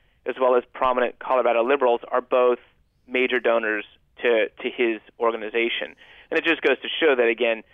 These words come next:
wild places really transcend, I think, a lot of political and partisan differences. So, yeah, I had a week shadowing a group of seventeen to twenty-one-year-old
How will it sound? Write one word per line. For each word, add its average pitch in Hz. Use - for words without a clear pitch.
wild 117
places 110
really 110
transcend, 113
I 104
think, 107
a 101
lot 104
of 95
political 107
and 95
partisan 104
differences. -
So, -
yeah, 131
I 127
had 143
a 123
week 135
shadowing 156
a 120
group 131
of 127
seventeen 135
to 123
twenty-one-year-old 120